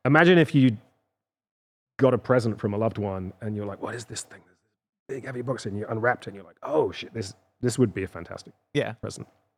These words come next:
Speaker 2: Uh, my last question is, you mentioned, uh, Immortality is Project A, and then you just announced Project C and D. What's up with Project B?
Speaker 1: Project B, uh, got shelved, um, not in a bad way.
Speaker 2: Mm-hmm.
Speaker 1: Um,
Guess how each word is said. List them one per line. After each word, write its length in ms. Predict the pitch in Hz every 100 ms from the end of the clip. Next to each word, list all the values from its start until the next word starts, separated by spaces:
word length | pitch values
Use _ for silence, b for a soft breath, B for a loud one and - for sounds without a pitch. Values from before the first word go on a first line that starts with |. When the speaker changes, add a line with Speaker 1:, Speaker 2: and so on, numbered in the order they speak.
| _ _ _ -
Speaker 2:
Uh, 320 | 160 151 139 127
my 120 | 135
last 220 | 151 170
question 600 | 139 107 - 107 107 104 - _ _ -
is, 320 | 139 123 117
you 60 | 165
mentioned, 580 | 185 175 156 147 147
uh, 280 | 139 135 123 131
Immortality 500 | 160 151 156 143 131
is 80 |
Project 380 | - 127 123 120
A, 400 | - 104 98 110
and 140 | 117 123
then 100 | 123
you 60 |
just 160 | 120 117
announced 320 | 123 113 113
Project 280 | 127 113 113
C 160 | - 113
and 100 | 113
D. 240 | 113 107 b b
What's 140 | 139 190
up 80 |
with 100 | 165
Project 300 | 180 151 139
B? 220 | 117 104 - _ _
Speaker 1:
Project 280 | 151 180 208
B, 320 | 175 175 139
uh, 260 | 120 - 175
got 220 | 147 123
shelved, 560 | - 135 135 113 98 101 _
um, 500 | 120 110 101 95 92 95 _ _ _
not 120 | 165
in 60 | 165
a 60 | 113
bad 200 | 139 120
way. 200 | 101 101
Speaker 2:
Mm-hmm. 440 | 147 117 107 -
Speaker 1:
Um, 540 | 101 98 95 92 90